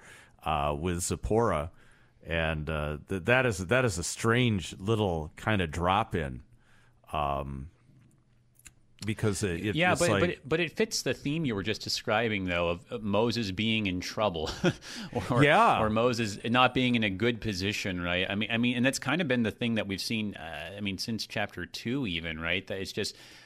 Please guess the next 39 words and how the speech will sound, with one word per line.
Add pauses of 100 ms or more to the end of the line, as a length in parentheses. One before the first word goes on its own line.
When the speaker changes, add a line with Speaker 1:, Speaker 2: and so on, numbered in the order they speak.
(100)
Speaker 2:
Moses
himself
is
kind
of (160)
problematic
and
inadequate.
I
mean,
for
everything
as,
as
big
as
he's
going
to
become (320)
in,
in
the,
uh,
in
the
minds
of
the
people
of
Israel,
right?
And
this
is
gonna
be
the,